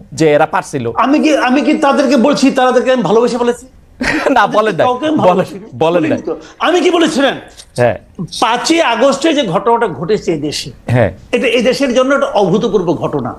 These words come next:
Speaker 1: হুম।
Speaker 2: যে দেশে একটা অভূতপূর্ব ঘটনা ঘটতে পারে, সে দেশে একটা অভূতপূর্ব সরকার আসবে, এই প্রত্যাশা কি আমি করবো না? আমি করেছি। আমি বলি আপনাকে, আমি অগাস্টের প্রথম দিন পর্যন্ত আমি কিন্তু প্রত্যাশা আমি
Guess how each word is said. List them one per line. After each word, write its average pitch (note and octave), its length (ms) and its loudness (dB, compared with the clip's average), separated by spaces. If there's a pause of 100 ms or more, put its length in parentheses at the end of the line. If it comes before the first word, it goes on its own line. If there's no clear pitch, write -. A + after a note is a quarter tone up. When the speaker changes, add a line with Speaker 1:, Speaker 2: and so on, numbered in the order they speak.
Speaker 1:
হুম। B2+ 240 2 (720)
Speaker 2:
যে D#3 180 4
দেশে D4+ 260 2
একটা - 120 0
অভূতপূর্ব B3+ 680 2
ঘটনা G#3 360 0
ঘটতে F#3+ 320 -6
পারে, B2 200 -10 (680)
সে D4+ 160 0
দেশে D#4 280 0
একটা E4 180 -4
অভূতপূর্ব C#4+ 680 0
সরকার D4 440 -2
আসবে, F3+ 360 -4 (300)
এই - 100 0
প্রত্যাশা C#4 500 -2
কি D#4 80 0
আমি D#4 120 0
করবো E4+ 260 2
না? D4+ 340 -2 (800)
আমি D#4 180 0
করেছি। D#4+ 440 -2 (380)
আমি D4 220 0
বলি D4+ 240 0
আপনাকে, C#4 580 -2 (600)
আমি C4+ 300 2
অগাস্টের D4 560 0
প্রথম D4+ 440 0
দিন D#4+ 180 2
পর্যন্ত D4+ 380 0
আমি B3+ 260 -2
কিন্তু C4+ 220 -2
প্রত্যাশা C#4+ 540 -2
আমি C4 280 -2